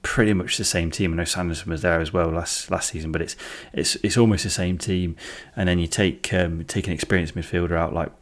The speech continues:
like Ryan Woods out of that midfield, they get weaker. Um, so the next game will, will give us a bit more indication as to how they bounce back from this defeat, because although it was only one nil, could have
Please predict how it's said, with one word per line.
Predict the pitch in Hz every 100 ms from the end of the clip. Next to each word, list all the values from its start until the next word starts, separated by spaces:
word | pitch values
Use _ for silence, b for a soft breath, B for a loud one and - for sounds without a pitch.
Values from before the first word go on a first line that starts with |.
| -
like | 85 -
Ryan | 87 85
Woods | 95 90
out | 78
of |
that | 78 -
midfield, | - - 92 85 B B B B B - - - -
they | 107
get | 98 95
weaker. | 98 104 - 82 82 101
Um, | 98 95 90 - B B B -
so | - 107 101 - - -
the | - 110
next | 120 131 -
game | 107 95
will, | 90
will | 82 98
give | 107 92
us | 87
a |
bit | 92
more | 95 90
indication | 85 76 92 87 90
as | 82
to | 90
how | 92
they | 82
bounce | 82 87 76
back | - 85 -
from | 90
this | 80 -
defeat, | - 87 78
because | - - 85 76 -
although | 98 101
it | 98
was | 85
only | 92 85
one | 82 87 80
nil, | 78 76 B B _ -
could | 110 98
have | 95